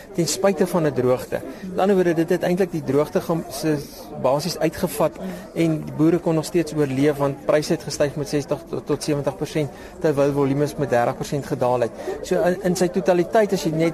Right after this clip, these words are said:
dit, eh, in die graanmarkte in ag neem, eh, was dit 'n baie positiewe stampie. Dan natuurlik ook die, die wisselkoers het natuurlik die uitvoermarkte baie positief gestamp, selfs met hulle daling as gevolg van swakker, eh,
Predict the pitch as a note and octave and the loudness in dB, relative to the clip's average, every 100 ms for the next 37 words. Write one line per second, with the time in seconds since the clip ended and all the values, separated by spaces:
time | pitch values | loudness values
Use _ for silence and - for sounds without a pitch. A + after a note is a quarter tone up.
0 | D#3+ D3+ D3+ D3+ C#3 C#3 - C#3+ C3 F3+ | 0 -2 0 -4 0 -2 0 -2 0 2
1 | F3+ D3+ C#3+ - D3 C3+ D3 F3 D3 C3+ | 4 2 2 0 0 0 0 0 0 -2
2 | - - F#3 D#3+ D#3 D3 F3+ E3 E3 D3+ | -10 -10 -2 -2 2 0 0 2 2 2
3 | D#3+ D3+ D#3 D#3+ D3+ - C#3+ C3 A#2 - | 2 0 0 0 0 0 -2 -2 -8 -12
4 | - - F3 G#3+ A3+ A3 G#3 A3 - E3+ | -10 -2 2 2 2 2 4 2 2 -2
5 | D#3+ D#3 D3+ D3+ D3+ E3+ G3+ F#3 F#3 F#3 | 0 2 2 2 2 2 2 2 2 2
6 | E3 D#3+ E3+ E3 D#3+ F3+ F3+ G3 E3 C#3+ | 0 0 2 2 2 0 2 2 4 2
7 | D3 D#3+ C3 C3+ C#3 D3+ - - C#3+ D3+ | 2 0 2 2 2 0 -2 -6 -6 -4
8 | C#3+ D3 C3+ F#3 - F3+ C3+ D#3+ D3 C3+ | -2 -2 0 0 2 0 2 2 4 2
9 | D#3 D#3+ C3+ D#3 - D#3 E3 D3 E3 D3+ | 2 0 -2 -4 -4 -4 -2 -2 0 0
10 | F3 D3+ - - - - - C#3+ C#3 | 2 -2 -4 -14 -14 -8 0 2 4